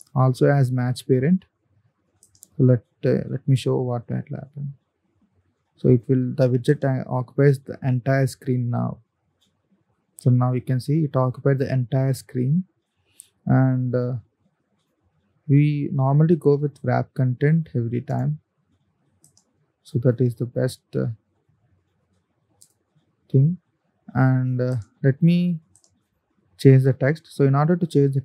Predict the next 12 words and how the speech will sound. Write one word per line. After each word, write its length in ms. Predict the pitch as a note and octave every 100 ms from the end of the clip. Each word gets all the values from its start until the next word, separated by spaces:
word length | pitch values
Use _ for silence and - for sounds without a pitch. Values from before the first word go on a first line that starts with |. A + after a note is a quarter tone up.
| C#3
text, 260 | D#3 -
uh, 240 | B2 B2 B2 - _ _ _ -
need 140 | C#3
to 80 | C#3
go 140 | C3+
to 80 | C3+
the 100 | C#3+
session 380 | C3+ C3 C#3+ C#3
called 260 | C#3 C3+ C3+
common 300 | B2 B2+ C3+
attribute 340 | C3+ C3 C3
session 480 | - A#2+ C#3 D#3+